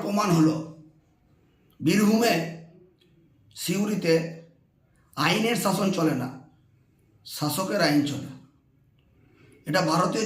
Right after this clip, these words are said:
জনতা পার্টির বক্তব্য নয়, এটা মহামান্য হাইকোর্টের বক্তব্য।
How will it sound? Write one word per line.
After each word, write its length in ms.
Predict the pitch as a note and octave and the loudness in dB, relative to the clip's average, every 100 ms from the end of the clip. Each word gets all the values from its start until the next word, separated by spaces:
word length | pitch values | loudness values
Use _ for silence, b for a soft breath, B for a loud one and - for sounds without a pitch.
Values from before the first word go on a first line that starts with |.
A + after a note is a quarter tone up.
| G#3+ | -2
জনতা 280 | G3 G3 A3 | -2 0 2
পার্টির 240 | A3+ G#3+ F3+ | 0 0 -2
বক্তব্য 320 | E3+ - B2+ B2 G#2 | -2 -4 -6 -6 -8
নয়, 140 | - - _ _ _ _ - - B B B B | -12 -20 _ _ _ _ -20 -20 B B B B
এটা 120 | D3+ D3+ D3+ | -4 0 2
মহামান্য 440 | E3 F#3 G3 G#3+ G#3 E3+ C3+ | 4 4 2 2 2 2 2
হাইকোর্টের 440 | E3 F3 F3+ G3 D#3+ | 0 -2 -2 -2 -2
বক্তব্য। 360 | - B2+ G2+ | -4 -8 -10